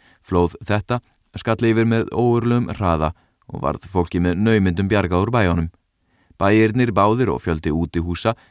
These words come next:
er stóðu í þyrpingu heima, fóru undir flóð. Kona Ólafs bónda var sjúklingur, rúmföst. Varð henni bjargað á þann hátt að farið var með hana upp á bæjarburst og þar var beðið með hana í nálægt tvo tíma,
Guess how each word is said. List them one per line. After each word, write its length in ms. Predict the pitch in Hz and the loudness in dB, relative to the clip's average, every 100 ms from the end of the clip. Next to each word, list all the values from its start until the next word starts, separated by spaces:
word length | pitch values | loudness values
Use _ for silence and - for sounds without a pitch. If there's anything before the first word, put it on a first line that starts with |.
| - | -12
er 220 | - 76 | -6 -6
stóðu 320 | - 90 85 82 | -4 0 0 0
í 60 | |
þyrpingu 420 | 98 90 95 87 90 | 0 -2 -2 -2 0
heima, 320 | 85 82 110 _ _ - | 0 0 -4 _ _ -16
fóru 380 | - 110 117 120 | -6 0 2 2
undir 180 | 127 143 | 0 -2
flóð. 400 | 104 76 76 - _ _ _ _ _ - | 0 0 -2 -10 _ _ _ _ _ -2
Kona 240 | 139 143 | 0 2
Ólafs 340 | 131 135 135 - | 4 4 2 0
bónda 400 | 95 95 139 87 | -2 0 -2 -2
var 160 | 73 - | -2 -4
sjúklingur, 560 | - 85 - 90 - - _ - | -6 -6 -4 -4 -6 -8 _ -10
rúmföst. 720 | 80 78 - - 92 - _ _ _ _ _ _ - | -4 -4 -6 -6 -8 -8 _ _ _ _ _ _ -2
Varð 300 | 82 92 92 | 0 2 0
henni 220 | 95 95 | 0 2
bjargað 420 | 98 101 113 117 | 2 2 2 0
á 40 | - | 0
þann 160 | 85 85 | -2 0
hátt 240 | 113 - | -2 -2
að 140 | 101 - _ _ - | -4 -6 _ _ -8
farið 260 | 76 87 | -4 0
var 140 | 90 98 | 2 2
með 160 | 101 101 | 2 2
hana 140 | 104 98 | 0 -2
upp 320 | _ 92 113 | _ -8 -6
á 80 | 104 | 0
bæjarburst 640 | 110 113 107 123 123 - | 2 2 2 0 -2 -4
og 100 | 90 - _ _ | -6 -6 _ _
þar 140 | - 69 | -10 -6
var 140 | 78 | -4
beðið 400 | 92 98 101 104 | 0 2 4 2
með 180 | 92 95 98 | 2 2 0
hana 180 | 117 104 | 0 0
í 60 | |
nálægt 400 | 82 82 85 - - | 0 -2 -2 -8 -8
tvo 160 | 98 92 | -4 -2
tíma, 320 | 92 90 | 0 -2